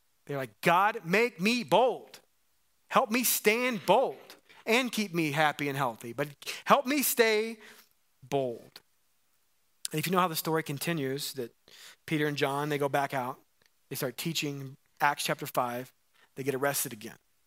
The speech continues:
They get thrown in jail. That night, an angel comes and opens up the door to the jail. And so in the morning, when the temple guard goes down to pull James and John to get questioned again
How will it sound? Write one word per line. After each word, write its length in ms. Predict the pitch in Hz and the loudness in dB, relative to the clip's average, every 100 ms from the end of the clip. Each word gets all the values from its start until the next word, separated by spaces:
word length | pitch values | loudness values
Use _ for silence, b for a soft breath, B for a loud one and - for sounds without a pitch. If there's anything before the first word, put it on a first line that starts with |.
| _ _ _ B B B - | _ _ _ B B B -6
They 80 | |
get 200 | 147 135 | -4 -4
thrown 240 | - 165 165 | 0 0 0
in 100 | 156 | -2
jail. 380 | 135 113 - _ _ _ _ _ _ _ - | -4 -6 -10 _ _ _ _ _ _ _ -2
That 240 | 156 139 | 0 2
night, 420 | 160 175 151 156 - - | 4 4 2 -6 -10 -2
an 80 | |
angel 340 | 156 175 156 147 | 0 2 0 -4
comes 340 | - 143 135 | -2 -2 -2
and 80 | 135 | -2
opens 240 | 131 131 | -2 -4
up 60 | 127 | -8
the 80 | 139 | -2
door 420 | 180 180 - - - | 0 0 -2 -16 -12
to 80 | 143 | -8
the 80 | 131 | -2
jail. 260 | 170 151 - - _ _ _ _ b b | 2 0 -2 -20 _ _ _ _ b b
And 100 | 147 | -2
so 80 | 175 | 0
in 60 | 151 | 0
the 80 | |
morning, 480 | 156 240 202 143 214 - B B | 2 2 2 -2 -10 -14 B B
when 180 | 165 170 | 0 2
the 120 | 156 | 0
temple 420 | 170 226 233 185 | 0 0 2 2
guard 380 | 156 190 254 185 | 4 4 4 2
goes 200 | 175 156 | -2 2
down 260 | 160 147 | 2 2
to 60 | 143 | 0
pull 220 | - 208 | 0 2
James 320 | 160 190 175 | 4 2 2
and 100 | 147 | -4
John 260 | 147 165 180 | 2 4 4
to 60 | 151 | 0
get 140 | 147 | 0
questioned 400 | - 254 - 170 | 2 2 2 -4
again 400 | 135 131 135 196 | -2 -2 -2 -6